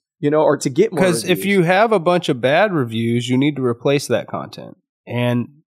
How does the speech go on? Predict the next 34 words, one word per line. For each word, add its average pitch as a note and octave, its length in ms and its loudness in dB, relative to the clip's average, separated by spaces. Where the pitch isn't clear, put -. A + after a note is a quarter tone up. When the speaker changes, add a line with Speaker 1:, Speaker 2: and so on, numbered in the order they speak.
Speaker 2:
one D3 260 2
way E3 140 4
to D3+ 100 0
do C3 220 0
that B2 360 2
is B2 220 -4
by A2+ 260 0
upping A#2+ 380 -2
your A#2 120 -2
game B2 420 -2
and A#2 100 -2
what A#2 160 -2
you're A#2 100 -6
doing. C#3+ 360 0
But A#2 180 -2
the A#2 140 0
other F#3 200 2
way B2 240 2
is A#2+ 120 -4
to A#2 240 -4
tell D#3+ 260 2
people D3+ 400 0
how C#3 140 2
you've C3+ 240 -2
upped C#3 240 0
your C3+ 140 0
game, B2 520 -2
<laughs> A2+ 40 -6
you B2+ 100 0
know, C#3+ 320 0
and B2 160 -6
have C3+ 340 -2
those C3+ 220 0
reviews. C3+ 600 -6